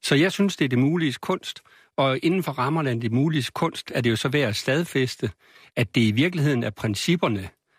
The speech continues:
fra Lars Løkkes reform, der bliver stadfæstet. Hovedreglen er et års arbejde for at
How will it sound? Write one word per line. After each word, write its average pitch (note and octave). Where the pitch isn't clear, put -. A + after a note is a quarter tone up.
fra A#2+
Lars A#2+
Løkkes C#3
reform, A2
der A#2+
bliver G2+
stadfæstet. A2
Hovedreglen C3
er A2+
et D#3
års B2
arbejde C3
for B2
at G2+